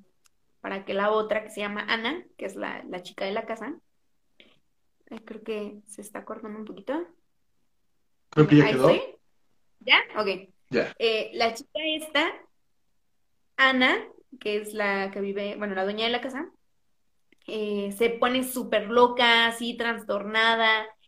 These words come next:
Speaker 1: le dice que qué le pasa, la golpea y después de que la golpea y saca ahí toda su frustración, la,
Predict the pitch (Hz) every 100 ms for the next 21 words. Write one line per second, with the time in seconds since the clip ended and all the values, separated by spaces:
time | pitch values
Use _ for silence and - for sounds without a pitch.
0 | _ - 262 254 254 240 226 226 208 202
1 | 220 226 226 220 208 202 196 208 208 -
2 | 262 277 381 - _ _ _ _ _ _
3 | _ _ _ 262 247 226 220 214 214 208
4 | 202 202 202 202 _ _ _ _ _ _
5 | _ _ 208 220 233 254 285 262 214 214
6 | 214 240 240 247 247 233 247 247 240 233
7 | 233 202 202 202 202 202 233 277 320 _
8 | _ _ - 220 220